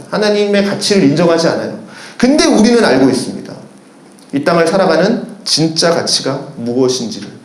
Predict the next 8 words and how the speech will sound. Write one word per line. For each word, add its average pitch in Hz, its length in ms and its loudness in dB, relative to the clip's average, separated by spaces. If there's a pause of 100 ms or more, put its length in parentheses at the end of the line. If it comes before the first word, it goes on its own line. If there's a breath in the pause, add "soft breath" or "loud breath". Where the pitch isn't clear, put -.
(320 loud breath)
예수님이 143 400 -2
열두 208 260 0
제자를 190 360 4
부르셨듯이 175 800 2 (100)
우리를 185 360 4
부르셨습니다. 135 720 -2
먼저 196 400 4
부르셨습니다. 135 680 0